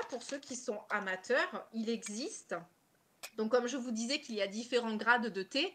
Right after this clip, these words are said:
il y a la récolte, les sincha. Les sincha, c'est la première récolte de l'année. Donc, votre petit théier, il a passé tout son hiver tranquille, enfin, si possible tranquille, histoire qu'il meure pas.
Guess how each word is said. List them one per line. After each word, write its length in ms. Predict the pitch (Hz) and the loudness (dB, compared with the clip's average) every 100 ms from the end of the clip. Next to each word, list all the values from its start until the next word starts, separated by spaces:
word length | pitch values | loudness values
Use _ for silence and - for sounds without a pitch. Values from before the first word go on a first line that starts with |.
| - - _ - | -8 -20 _ -6
il 140 | 214 | 0
y 80 | 240 | 6
a 120 | 285 349 - - | 8 6 2 -4
la 180 | 208 208 | 2 2
récolte, 640 | 220 220 - 269 330 - 349 - _ - | 4 0 0 0 0 -4 -12 -12 _ -6
les 220 | 220 240 | 0 0
sincha. 680 | 233 - 339 370 - 185 190 _ _ _ _ _ | -2 -4 -2 -2 -2 -4 -6 _ _ _ _ _
Les 160 | 196 220 | -4 -4
sincha, 680 | 214 - 330 - 240 240 - _ - | -4 -4 -4 0 2 0 -2 _ -14
c'est 240 | - 220 | -4 2
la 140 | 208 | 2
première 580 | 208 - - 320 302 311 | 2 -4 -6 -4 0 0
récolte 460 | 285 254 254 262 262 | 0 0 0 0 -2
de 160 | 202 214 | -2 2
l'année. 380 | 196 180 170 - | 2 0 -8 -8
Donc, 220 | 196 220 | -2 0
votre 200 | 240 359 | 0 0
petit 320 | 440 415 359 | 0 0 0
théier, 480 | 330 233 196 269 494 - _ _ 254 | 0 -2 0 -2 -4 -12 _ _ -2
il 140 | 254 | 4
a 80 | 262 | 6
passé 400 | 262 254 254 247 | 4 0 -2 -4
tout 180 | - 427 | -4 -4
son 140 | - 339 | -4 -4
hiver 360 | 294 226 202 320 - - _ _ _ _ _ - | -2 -2 -2 -2 -8 -20 _ _ _ _ _ -10
tranquille, 460 | 196 - - 381 523 _ _ - | -6 -6 -6 -6 -8 _ _ -10
enfin, 260 | 214 185 175 _ - | -2 -2 -2 _ -12
si 160 | - | -8
possible 320 | 220 226 247 | -4 -4 -4
tranquille, 380 | 226 214 208 349 370 | -4 -4 -2 -2 -2
histoire 240 | - 202 | -4 -6
qu'il 140 | - | -4
meure 160 | 190 190 | -6 -6
pas. 180 | 311 494 | -6 -8